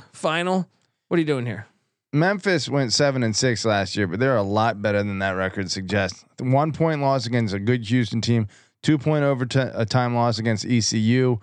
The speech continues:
Speaker 1: Yeah.
Speaker 2: ten point loss against Cotton Bowl champion Tulane on the road, a w-, one, a seven point loss against U C F, three point loss at S M U.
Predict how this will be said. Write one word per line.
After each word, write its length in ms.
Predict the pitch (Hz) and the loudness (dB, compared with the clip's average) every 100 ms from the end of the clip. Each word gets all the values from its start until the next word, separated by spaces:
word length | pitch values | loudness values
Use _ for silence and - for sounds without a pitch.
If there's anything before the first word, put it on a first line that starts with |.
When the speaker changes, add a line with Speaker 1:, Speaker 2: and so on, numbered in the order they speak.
| - | -6
Speaker 1:
Yeah. 200 | 123 98 | -4 0
Speaker 2:
ten 220 | 151 156 | 0 2
point 240 | 143 156 | 0 0
loss 220 | 139 135 127 | 2 2 2
against 240 | 131 110 | 0 0
Cotton 280 | 135 131 131 | 0 0 2
Bowl 140 | 123 123 | 0 2
champion 520 | 131 123 120 117 104 | 0 0 0 0 0
Tulane 400 | 131 117 120 127 | 0 2 2 2
on 140 | 127 | 2
the 80 | 127 | 2
road, 340 | 127 127 123 101 _ _ _ - | 2 2 0 -4 _ _ _ -4
a 80 | 110 | -2
w-, 340 | 98 98 98 | -2 -2 0
one, 340 | 117 131 135 113 | 2 2 0 -2
a 140 | 110 | 0
seven 260 | - 143 131 | 2 0 0
point 220 | 139 131 | 0 2
loss 180 | 127 107 | 0 0
against 260 | 117 101 | -2 0
U 120 | 117 | 0
C 240 | 101 113 131 | 0 2 2
F, 220 | 151 139 | 2 -2
three 280 | - 123 127 | -2 0 0
point 260 | 127 117 | 0 0
loss 220 | 110 110 104 | 2 2 2
at 200 | 104 95 | 0 2
S 240 | 107 101 | 0 0
M 160 | 95 104 | 0 2
U. 260 | 143 156 | 2 2